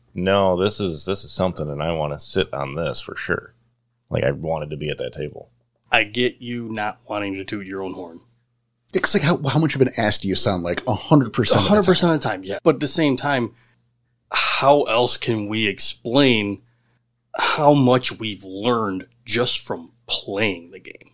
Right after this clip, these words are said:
Speaker 1: Oh, tons.
Speaker 2: And I'm not even talking about opening the book yet.
Speaker 1: Yeah.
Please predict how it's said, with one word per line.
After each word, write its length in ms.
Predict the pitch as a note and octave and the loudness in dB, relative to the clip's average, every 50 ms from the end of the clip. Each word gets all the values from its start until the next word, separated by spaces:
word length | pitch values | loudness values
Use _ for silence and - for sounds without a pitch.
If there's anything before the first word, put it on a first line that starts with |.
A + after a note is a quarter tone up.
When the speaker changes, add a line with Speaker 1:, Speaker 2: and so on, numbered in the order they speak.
| _ _ _ - - | _ _ _ 0 2
Speaker 1:
Oh, 260 | C#3 G#2+ D#2 C#2 - - _ _ | 4 4 4 0 -6 -14 _ _
tons. 440 | - - - F#2 G2 D#2 C#2 - - _ _ _ _ _ _ _ _ _ _ _ _ _ _ _ _ _ _ _ _ _ - | -12 -6 -4 -2 -2 -2 -6 -8 -10 _ _ _ _ _ _ _ _ _ _ _ _ _ _ _ _ _ _ _ _ _ 0
Speaker 2:
And 300 | C3 B2 A2+ G#2+ - - - | 0 2 2 0 -4 -4 -2
I'm 180 | A#2 A#2+ C#3 | 0 2 2
not 140 | C3+ A#2 G#2 | 2 2 2
even 160 | F#2+ F2 F2 | 0 -4 -8
talking 320 | F2+ - G#2+ F#2+ G#2 G2 F2+ | -6 -6 -6 -6 -6 -8 -8
about 100 | F2+ F#2 | -8 -8
opening 300 | F2 F#2 - F#2 F2 E2+ | -8 -8 -10 -10 -12 -14
the 60 | E2 | -18
book 320 | - _ - F#2 F#2+ - - | -16 _ -8 -8 -8 -8 -10
yet. 220 | - - - - _ _ _ _ _ _ _ | -14 -14 -16 -16 _ _ _ _ _ _ _
Speaker 1:
Yeah. 200 | A#2+ C3 D3+ C#3 | 0 0 0 0